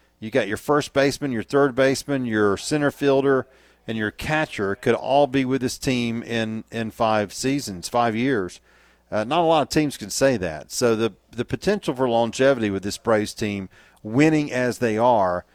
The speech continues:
is, is very high. And that, that's,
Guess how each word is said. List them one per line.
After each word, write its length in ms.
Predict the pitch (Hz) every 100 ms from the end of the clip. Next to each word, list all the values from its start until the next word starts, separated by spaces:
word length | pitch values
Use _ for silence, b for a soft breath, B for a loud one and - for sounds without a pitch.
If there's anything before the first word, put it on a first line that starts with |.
| b b b
is, 500 | - 113 110 107 92
is 260 | 123 110 90
very 380 | 85 127 131 117
high. 400 | 110 90 69 - _ -
And 220 | 107 107
that, 280 | 117 120 -
that's, 580 | 113 117 - - -